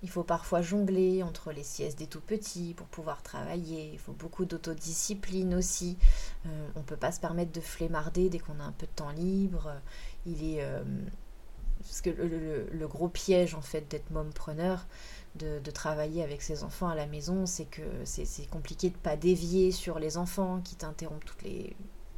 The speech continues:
toutes les cinq secondes, hein. Clairement, les, les mamans qui sont là, euh, euh, sauront, sauront clairement, je pense, ce que c'est.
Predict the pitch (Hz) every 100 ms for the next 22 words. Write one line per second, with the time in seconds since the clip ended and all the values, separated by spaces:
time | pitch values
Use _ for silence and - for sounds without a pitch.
0 | - - - - - 156 - 151 175 185
1 | 151 - 143 147 160 156 143 147 147 143
2 | 147 - - 156 156 160 151 139 - -
3 | - - - - 165 - - - 180 165
4 | 170 160 - - - 175 175 175 185 175
5 | 180 180 170 160 165 156 139 - 160 -
6 | 214